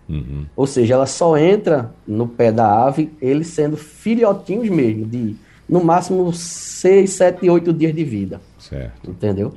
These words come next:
Speaker 1: Uhum.
Speaker 2: Depois que você faz isso, você tem que declarar no sistema, no cispais,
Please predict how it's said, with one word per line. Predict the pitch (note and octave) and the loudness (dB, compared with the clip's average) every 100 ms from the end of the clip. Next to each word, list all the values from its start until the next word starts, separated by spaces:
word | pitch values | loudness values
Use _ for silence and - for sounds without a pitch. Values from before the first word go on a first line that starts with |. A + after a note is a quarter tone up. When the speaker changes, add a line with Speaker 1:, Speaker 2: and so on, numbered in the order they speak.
| - | -8
Speaker 1:
Uhum. | F2+ F2 G#2 - _ | -6 -4 -6 -10 _
Speaker 2:
Depois | G#2+ A2+ D#3+ E3+ | -4 0 0 0
que | E3+ | 2
você | F3+ F3 D#3 | 2 4 0
faz | D3+ C#3 A#2+ | 4 2 2
isso, | C3+ G3 F#3+ B2 | 0 0 -2 -4
você | A#2+ C3+ D#3 | -2 -2 -2
tem | - E3 | 0 -2
que | E3+ | 0
declarar | D3 D#3+ B3+ A#3+ G3+ D3 B2+ C3+ F3 - | 0 2 2 2 4 4 4 2 -2 -6
no | B2 G#3 | -4 -2
sistema, | D#4+ A#3+ F#3 - B2 B2+ E3 G#3+ _ _ _ | -2 -4 -8 -6 -4 -2 -4 -10 _ _ _
no | A2 A#2 | -6 -4
cispais, | B2+ A2+ - G2+ G#2 - | -4 -6 -2 0 0 -4